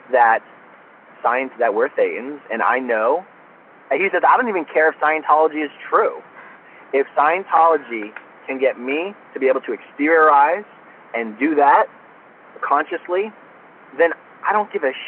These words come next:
shit what anyone says about Scientology. I would never leave because nothing could be more important to me than being ex-, than being able to be exterior." So the concept that someone can be exterior from their body,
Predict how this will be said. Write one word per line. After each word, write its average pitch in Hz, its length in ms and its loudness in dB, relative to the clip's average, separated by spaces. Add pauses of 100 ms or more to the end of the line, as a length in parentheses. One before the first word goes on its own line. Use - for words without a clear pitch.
(120)
shit 190 160 -4
what 156 100 2
anyone 151 320 -2
says 113 120 0
about 104 220 -4
Scientology. 101 540 -4
I 104 40 -2
would 107 120 -4
never 120 220 -4
leave 117 280 -6 (360)
because 151 260 0
nothing 160 420 0
could 156 120 -4
be 147 60 -2
more 143 160 2
important 139 440 -4
to 127 60 -12
me 107 260 -8 (600)
than 123 140 4
being 113 280 -4
ex-, - 360 -14
than 104 220 0
being 113 200 -2
able 101 160 2
to 95 60 0
be 92 140 -6
exterior." 143 500 0 (340)
So 180 200 4 (160)
the 175 80 -8
concept 247 540 0
that 180 140 0
someone 185 180 -4
can 170 100 -8
be 156 80 -6
exterior 160 420 0
from 143 160 -8
their 135 100 -4
body, 113 440 -2